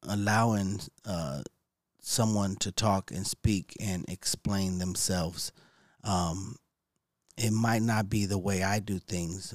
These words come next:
but I understand that the way that they're doing things or the way they see things, I gotta understand that those points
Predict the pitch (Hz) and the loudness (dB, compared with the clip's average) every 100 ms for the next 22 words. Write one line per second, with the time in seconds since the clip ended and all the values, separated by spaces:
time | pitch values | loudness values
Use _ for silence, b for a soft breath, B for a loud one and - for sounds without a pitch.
0 | 104 104 92 95 98 92 - 98 95 92 | -6 -2 0 0 0 -2 -2 -2 0 -2
1 | 87 82 76 B B B _ 90 107 95 | -2 -4 -8 B B B _ _ -4 0
2 | 104 98 95 - 151 151 123 107 101 98 | 2 2 0 4 6 8 6 2 0 -2
3 | 92 90 95 98 92 101 117 - - 135 | -2 -2 0 0 2 2 2 2 4 6
4 | 131 101 95 - - _ _ _ _ _ | 4 4 -2 -10 -20 _ _ _ _ _
5 | _ _ _ _ _ _ - 101 92 92 | _ _ _ _ _ _ -2 0 0 -2
6 | 95 - b b b b - 98 107 95 | -6 -14 b b b b -4 0 2 2
7 | 110 92 - 104 92 - 107 101 - - | 2 0 0 0 -2 0 0 0 0 0
8 | 117 107 - | 2 0 -2